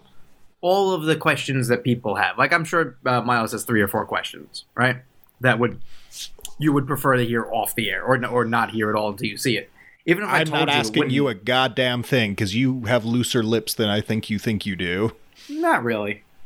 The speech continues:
Speaker 1: Um,
Speaker 2: No, there's been movies in the past that you've definitely
Speaker 1: <laughs>
Speaker 2: spoiled for me without realizing it.
Speaker 1: Mm, I don't know about that. But
Speaker 2: Well,
Speaker 1: it,
Speaker 2: it,
Speaker 1: uh,
Speaker 2: it's not up to you, is it?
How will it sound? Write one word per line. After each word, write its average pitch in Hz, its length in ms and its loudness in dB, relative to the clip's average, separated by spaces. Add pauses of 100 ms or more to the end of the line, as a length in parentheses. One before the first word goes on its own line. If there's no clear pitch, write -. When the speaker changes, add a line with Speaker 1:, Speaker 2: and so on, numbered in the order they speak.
(260)
Speaker 1:
Um, 131 340 2
Speaker 2:
No, 196 260 4
there's 254 220 0
been 196 200 0
movies 156 320 4
in 139 80 -2
the 120 60 -2
past 107 320 2
that 113 120 -4
you've 101 140 -4
definitely 113 340 0
Speaker 1:
<laughs> - 60 2
Speaker 2:
spoiled 113 340 0
for 127 140 -2
me 107 160 0
without 104 260 4
realizing 107 540 0
it. 120 240 0
Speaker 1:
Mm, 339 400 -2 (320)
I 151 80 2
don't 110 120 2
know 98 60 -4
about - 200 -10
that. - 160 -16 (300)
But 151 320 2 (120)
Speaker 2:
Well, 294 340 2
Speaker 1:
it, - 80 -4
Speaker 2:
it, 262 200 0
Speaker 1:
uh, - 60 -2
Speaker 2:
it's - 180 0
not 285 240 2
up 339 200 2
to 202 80 -8
you, 170 300 2
is 254 160 4
it? 127 260 -2